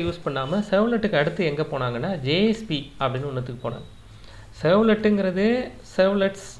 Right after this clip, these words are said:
எங்க இருக்கு? அஹ், சர்வர்ல தான் இருக்கு. இப்போ சர்வருங்கிறது தான் என்னது? இப்போ Apache Tomcat அப்படிங்கிறது, இந்த மாதிரி நிறைய servers இருக்கு. WebSphere-னு ஒண்ணு இருக்கு. இதெல்லாம் ரொம்ப ஃபேமஸான, நிறைய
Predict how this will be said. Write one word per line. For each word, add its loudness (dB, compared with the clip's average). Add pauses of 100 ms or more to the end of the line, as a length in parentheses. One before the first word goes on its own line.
(200)
எங்க 4
இருக்கு? 2 (720)
அஹ், 0
சர்வர்ல 4
தான் 2
இருக்கு. -6 (120)
இப்போ 0
சர்வருங்கிறது 4
தான் 4
என்னது? 2 (360)
இப்போ 2
Apache 4
Tomcat 0 (240)
அப்படிங்கிறது, -2 (200)
இந்த -2
மாதிரி 2
நிறைய 4
servers -2
இருக்கு. -6
WebSphere-னு 0
ஒண்ணு -2
இருக்கு. -8 (140)
இதெல்லாம் 4
ரொம்ப -2
ஃபேமஸான, -2 (160)
நிறைய 0